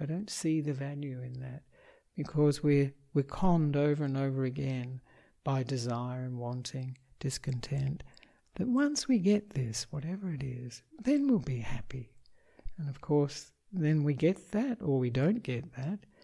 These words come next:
'cause of course that's the thing. Once you have a desire, you don't have that thing, there's a lack, but also there's a certain degree of fear that we may not get it. When we get it, maybe not, maybe not quite what we thought it would be,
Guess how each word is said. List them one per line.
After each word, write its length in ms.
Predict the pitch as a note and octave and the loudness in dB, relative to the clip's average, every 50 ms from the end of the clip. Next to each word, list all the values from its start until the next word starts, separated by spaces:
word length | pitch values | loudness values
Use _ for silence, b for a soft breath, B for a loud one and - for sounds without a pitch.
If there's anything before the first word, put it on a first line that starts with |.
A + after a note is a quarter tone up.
| b b b b b | b b b b b
'cause 180 | - - D#3 | -2 0 0
of 60 | D#3 D3 | 0 2
course 280 | - F#3 D#3+ D3 - | 4 4 4 4 4
that's 260 | D#3+ D#3 - - - | 2 0 0 -2 -4
the 100 | - D3 | -8 -8
thing. 440 | B2+ - - E3 D#3 C3 B2 B2 B2+ | -8 -6 -4 -2 -2 -2 -2 -2 -2
Once 320 | C3 D3+ D3+ C3+ - - C#3+ | 0 -2 -2 -2 -2 -2 -2
you 80 | C#3+ | -2
have 420 | B2+ B2 B2 C#3+ G3 G3 F#3+ F3 G3 | 0 -2 -2 -2 0 0 0 0 0
a 40 | |
desire, 680 | D3+ C3 C3+ A#2+ B2 C3 C3 C3 C3 C3 C3 D3+ E3+ - - - | 0 0 -2 -2 -2 -4 -4 -4 -4 -4 -4 -4 -6 -6 -8 -6
you 100 | - C#3 | -4 0
don't 200 | A#2+ C#3 C#3+ C3+ | 0 2 0 0
have 320 | A2+ - C#3+ B2 A#2+ C3+ - | 0 -2 -2 -2 -2 -2 -4
that 240 | - D3 - - - | -6 -6 -6 -8 -10
thing, 360 | - - C#3 C3 E3+ F#3+ E3 | -10 -8 -6 -4 -2 -2 -2
there's 200 | C3+ B2+ A2+ - | -2 -4 -4 -4
a 60 | C3+ | -4
lack, 420 | B2+ A#2+ A2+ B2 D#3 F3+ - - B B B B B B B B - | -4 -4 -4 -4 -6 -6 -8 -12 B B B B B B B B -8
but 100 | - C#3+ | -2 0
also 360 | D3 D3+ D3+ - - C#3+ C#3+ | 0 0 2 2 2 2 2
there's 380 | C3+ C3 B2+ B2+ B2+ B2 A#2+ - | 2 2 2 2 2 0 -2 -6
a 60 | E3 | -8
certain 580 | - - - C#3 C3+ C3 - C#3+ C3+ C3 B2 B2+ - - | -8 -2 0 2 2 2 0 -2 -2 -4 -4 -6 -8 -6
degree 340 | - C3 B2+ B2+ C3 B2+ B2 | -4 -4 -2 0 0 0 0
of 100 | B2 A#2 | 0 -4
fear 440 | - - D3+ D3+ F3 G3+ G3+ F#3+ F3+ | -4 -2 0 0 2 2 0 0 -2
that 160 | F#3 F#3 - | -4 -6 -6
we 100 | - C3+ | -4 -4
may 180 | B2 B2+ B2+ B2 | -4 -4 -4 -4
not 220 | A#2+ B2 C#3 - | -6 -8 -8 -8
get 320 | - D3 D3+ D#3+ D3+ - | -4 -2 -2 -2 -2 -4
it. 200 | F3+ F3 F3 - - b b b b b b b _ | -6 -6 -6 -8 -14 b b b b b b b _
When 160 | D3 C#3 B2+ | -4 -2 0
we 80 | B2+ B2+ | 0 0
get 340 | A#2 C#3 C#3+ E3 E3 - | 2 2 2 2 2 0
it, 140 | G#3+ A3+ - - A3 | -2 -2 -2 -2 0
maybe 260 | A#3+ A#3+ A#3+ G#3 F3 | 2 2 4 2 2
not, 220 | D#3 D3+ D3 - - _ _ _ - | 2 0 -2 -4 -6 _ _ _ -6
maybe 580 | D#3 D3+ D3+ D#3+ E3+ D#3+ D3 C#3 C#3 C#3 C#3+ D#3 D3 | -4 -2 0 2 2 2 2 2 0 0 -2 -2 -2
not 240 | C#3 C3+ C#3+ D3 - - - | -2 -2 -2 -2 -4 -8 -14
quite 440 | - - - - D3 C#3 D3 D#3+ - | -16 -12 -8 -8 -6 -6 -8 -8 -8
what 180 | - D#3 - - | -10 -10 -8 -8
we 140 | D#3 C3 C3 | -8 -10 -10
thought 400 | - - - C#3+ C3 C3 C3 - | -10 -8 -6 -4 -4 -4 -4 -6
it 140 | D3 - - | -8 -8 -8
would 180 | B2+ A2+ - - - | -10 -8 -6 -6 -6
be, 240 | B2 A#2+ B2+ A#2+ | -4 -6 -6 -8